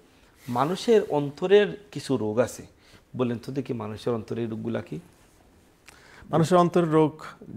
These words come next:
Speaker 2: প্রথম রোগ হচ্ছে সে আল্লাহকে ভুলে যাওয়া।
Speaker 1: হুম।
Speaker 2: এটা হচ্ছে প্রথম রোগ।
Speaker 1: হুম।
Speaker 2: এরপরে মানুষ, অন্যান্য রোগ তো আছে, কেউ ডিপ্রেশনে থাকেন,
Speaker 1: হুম।
Speaker 2: কেউ, আহ, হতাশায় ভোগেন,
Speaker 1: হুম।
Speaker 2: এবং অনেকেই, আহ, অনেক ধরনের, আহ,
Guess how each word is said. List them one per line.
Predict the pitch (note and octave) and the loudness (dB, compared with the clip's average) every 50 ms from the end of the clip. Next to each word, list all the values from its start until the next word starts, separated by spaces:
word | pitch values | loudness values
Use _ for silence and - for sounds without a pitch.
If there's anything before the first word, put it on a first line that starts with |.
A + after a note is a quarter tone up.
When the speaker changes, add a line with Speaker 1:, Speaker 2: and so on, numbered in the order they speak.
| A#2+ - - - _ _ _ _ _ F3 - | -14 -16 -16 -20 _ _ _ _ _ -10 -2
Speaker 2:
প্রথম | - C#3+ - - E3+ E3 D3+ | -2 -2 0 2 0 4 4
রোগ | D#3 D3 B2 | 4 4 4
হচ্ছে | B2+ A#2+ - - C#3+ C3 | 2 0 0 -2 -2 -2
সে | - - C#3+ | 0 -2 -2
আল্লাহকে | A#2 A2 A#2 A2+ G#2+ - A2+ | 0 0 0 -2 -2 -4 -6
ভুলে | G2 F#2 G#2+ G#2+ F#2+ | -6 -4 -4 -4 -4
যাওয়া। | F#2+ F2 F2 F2+ - - - | -4 -6 -8 -10 -14 -8 -2
Speaker 1:
হুম। | B2+ B2 B2+ C#3 F3+ A#3+ - - - - - _ _ _ - - | 0 2 2 2 2 0 -4 -8 -16 -20 -20 _ _ _ -12 -2
Speaker 2:
এটা | B2+ D3 | 0 0
হচ্ছে | C3+ - D3+ | 2 2 0
প্রথম | C3 C#3 C3+ - - C#3+ A#2+ A2 | 0 2 2 2 4 2 4 2
রোগ। | G#2+ G2 G#2 G#2 - - - - | 2 0 0 -4 -6 -12 -10 -6
Speaker 1:
হুম। | A2+ A2+ B2+ D3+ F3 G#3+ - - | -4 -4 -2 -4 -6 -8 -4 2
Speaker 2:
এরপরে | B2 C#3+ C#3+ C#3+ D3 C#3+ C#3+ C#3 | 2 2 4 4 4 4 4 6
মানুষ, | B2 B2 B2 B2+ B2+ - - - - - _ _ - | 4 4 2 2 0 -2 -6 -12 -20 -20 _ _ -8
অন্যান্য | B2+ B2+ B2+ B2+ B2+ B2+ | -2 0 2 2 2 2
রোগ | B2 B2+ B2+ - - | 2 2 0 0 0
তো | - A#2+ | 0 0
আছে, | A2+ G#2+ - C3 A2 G2+ | 0 0 0 -2 -2 -2
কেউ | - - A2+ G#2+ | -2 -4 -4 -2
ডিপ্রেশনে | A2 A#2+ - - A#2+ - - A#2 A2 G#2 | -2 -2 -2 -2 -4 -4 -2 -4 -6 -6
থাকেন, | - A2+ G#2+ - G#2+ G#2 G2+ G2+ | -6 -8 -4 -4 -4 -4 -2 -2
Speaker 1:
হুম। | B2 B2 A#2+ B2 C3+ F3+ - - - - _ _ _ _ | -2 -2 0 0 -2 -4 -8 -12 -18 -20 _ _ _ _
Speaker 2:
কেউ, | - A#2 A#2 A2+ A2+ A2+ - - | 0 2 2 2 2 0 -2 -2
আহ, | G#2+ G#2+ G#2+ F#2+ A2 | -2 -2 -2 0 -2
হতাশায় | B2+ - C3+ - - C3+ A#2+ A#2 A#2 | 0 2 2 2 2 2 2 2 2
ভোগেন, | G2+ G#2+ G2 A#2 A2+ A2 G2+ G2+ G#2 - - - - - - | 0 0 2 2 0 0 0 -2 -6 -10 -14 -20 -20 -12 -8
Speaker 1:
হুম। | - A#2+ B2 C3 A#2+ | -4 -4 -2 0 2
Speaker 2:
এবং | A#2 A#2 A2 A2 A2+ A2+ A2+ A2+ A2 A2+ - | 2 2 2 2 0 0 0 0 -2 -4 -4
অনেকেই, | B2+ B2+ C3 C3 C3 C3+ B2+ B2+ B2 A#2+ A#2 - - - _ _ _ _ _ | -2 0 0 2 4 4 4 4 4 2 0 -4 -10 -20 _ _ _ _ _
আহ, | A2+ A2 A2+ A2 A2 A2 G#2+ A2 A2+ | -2 0 0 0 0 0 -2 -2 -2
অনেক | A#2+ B2 B2+ A2+ | -2 -2 -2 0
ধরনের, | B2 A#2+ A#2 A#2 A#2 A#2 A2+ A2 | 0 0 2 2 0 0 0 -2
আহ, | G#2 C#3 - - _ _ - G3+ | -2 -6 -12 -20 _ _ -6 -4